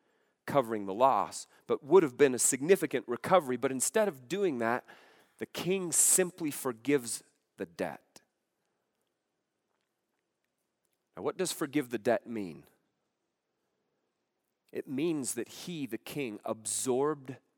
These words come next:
the debt himself. The king absorbed the debt himself. The king paid the debt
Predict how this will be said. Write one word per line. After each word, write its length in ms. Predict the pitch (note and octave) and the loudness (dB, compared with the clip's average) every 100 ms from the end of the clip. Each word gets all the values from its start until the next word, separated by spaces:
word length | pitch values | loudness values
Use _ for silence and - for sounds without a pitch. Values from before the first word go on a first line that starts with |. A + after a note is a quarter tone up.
| _ | _
the 120 | A2 | -12
debt 500 | G2+ G2 A#2+ A#2 - - _ _ | -12 -2 0 0 -6 -20 _ _
himself. 840 | - G2+ E2+ - F2 D2 D2 - - _ _ _ _ _ _ _ _ _ _ _ | -14 -10 -4 -4 -4 -8 -14 -20 -20 _ _ _ _ _ _ _ _ _ _ _
The 120 | A2 | -12
king 680 | - - C#3 D3 D#3 D#3+ D#3 - _ - | -10 -8 -4 -4 -4 -8 -10 -16 _ -6
absorbed 760 | A2 G#2+ - C3 B2+ B2 A#2 - _ | -4 -4 0 2 2 0 -6 -20 _
the 80 | - | -18
debt 380 | F#2+ - G2+ F2+ _ _ | -8 0 0 -2 _ _
himself. 500 | - G#2 - F#2+ E2+ _ - | -16 -10 -6 -6 -8 _ -18
The 80 | - | -16
king 560 | - - D3+ D#3+ D#3 C#3+ - _ - | -10 -4 -2 -2 -4 -8 -14 _ -12
paid 540 | - C#3 C3 B2 G#2+ - _ - | -2 2 4 2 -2 -14 _ -8
the 80 | G2+ | -2
debt 320 | A#2+ G#2 | 2 2